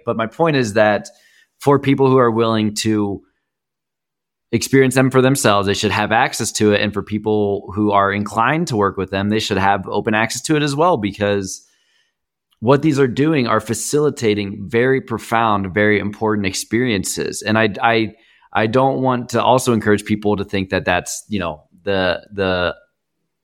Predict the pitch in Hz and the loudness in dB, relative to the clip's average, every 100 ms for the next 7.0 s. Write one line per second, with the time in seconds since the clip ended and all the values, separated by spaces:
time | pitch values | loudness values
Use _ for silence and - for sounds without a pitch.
0 | _ _ _ _ - 117 120 135 131 127 | _ _ _ _ -2 0 2 0 2 2
1 | 123 123 - 107 107 98 92 101 95 87 | 2 0 -2 0 2 0 0 0 0 0
2 | 98 113 107 95 87 113 104 92 80 76 | -2 -2 -2 0 2 2 0 -4 -6 -8
3 | - - - 98 98 107 104 98 101 107 | -14 -18 -4 -2 0 2 2 0 -2 -2
4 | 101 95 110 113 107 107 104 107 101 - | 0 0 2 2 0 -2 -2 -6 -10 -4
5 | 143 135 104 101 98 98 92 104 95 - | 0 0 0 -4 -2 -4 -4 -8 -6 -2
6 | 135 127 110 101 101 101 101 98 95 - | 0 2 0 2 2 2 0 -2 -2 -6